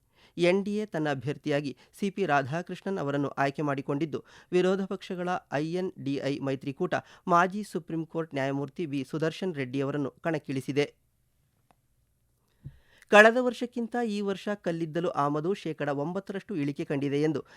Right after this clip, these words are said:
ಕೇಂದ್ರ ಕಲ್ಲಿದ್ದಲು ಮತ್ತು ಗಣಿಗಾರಿಕೆ ಸಚಿವ ಜಿ ಕಿಶನ್ ರೆಡ್ಡಿ ಹೇಳಿದ್ದಾರೆ. ನವದೆಹಲಿಯಲ್ಲಿ ನಿನ್ನೆ ಹದಿಮೂರನೇ ಸುತ್ತಿನ ವಾಣಿಜ್ಯ ಕಲ್ಲಿದ್ದಲು ಗಣಿ ಹರಾಜು ಪ್ರಕ್ರಿಯೆಗೆ ಚಾಲನೆ ನೀಡಿ ಮಾತನಾಡಿದ ಅವರು, ದೇಶದ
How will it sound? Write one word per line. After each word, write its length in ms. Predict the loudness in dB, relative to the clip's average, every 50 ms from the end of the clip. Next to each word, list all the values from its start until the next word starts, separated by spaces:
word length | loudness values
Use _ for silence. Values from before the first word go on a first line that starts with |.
| -20 -20 _ 0
ಕೇಂದ್ರ 280 | 2 2 2 0 -2 -6
ಕಲ್ಲಿದ್ದಲು 540 | -6 -6 -6 -4 -4 -6 -6 -6 -6 -4 -4
ಮತ್ತು 280 | -4 -4 -4 -6 -6 -4
ಗಣಿಗಾರಿಕೆ 500 | -2 -2 -2 -2 -4 -6 -8 -10 -14 -12
ಸಚಿವ 300 | -12 -12 -10 -8 -8 -8 -8 -8
ಜಿ 200 | -10 -8 -6 -6
ಕಿಶನ್ 360 | -6 -6 -6 -6 -4 -6 -4 -4
ರೆಡ್ಡಿ 220 | -4 -4 -6 -6
ಹೇಳಿದ್ದಾರೆ. 580 | -4 -4 -4 -2 0 0 2 2 2 0 -2 -6 -14 -20 -20 -16 -6 0
ನವದೆಹಲಿಯಲ್ಲಿ 720 | 2 2 2 2 0 -4 -6 -8 -8 -8 -6 -6 -4 -4
ನಿನ್ನೆ 380 | -4 -2 -2 -2 -2 -4 -4 -6 -10 -18 -8 _ 0
ಹದಿಮೂರನೇ 540 | 2 2 2 0 0 -2 -4 -4 -6 -6 -6
ಸುತ್ತಿನ 360 | -8 -10 -10 -6 -4 -2 -2 -4 -4 -8 -14 -16 _ 0
ವಾಣಿಜ್ಯ 540 | 2 2 4 2 0 -2 -4 -4 -6 -6
ಕಲ್ಲಿದ್ದಲು 500 | -4 -2 -4 -4 -4 -4 -4 -4 -4 -2
ಗಣಿ 240 | -2 -2 0 0 0
ಹರಾಜು 360 | -2 -2 -2 -2 -2 -2 -4
ಪ್ರಕ್ರಿಯೆಗೆ 600 | -6 -6 -8 -8 -4 -4 -4 -2 -2 -4 -8 -10 _ -2
ಚಾಲನೆ 420 | 0 0 0 0 0 0 0 0
ನೀಡಿ 320 | 0 0 0 0 0 0
ಮಾತನಾಡಿದ 520 | 0 2 0 0 0 -2 -2 -2 -2 -2 -2
ಅವರು, 280 | 0 0 0 0 -2 -4 -10 -20 -20 -20 _ -4 0
ದೇಶದ 360 | 0 0 0 0 -4 -6 -6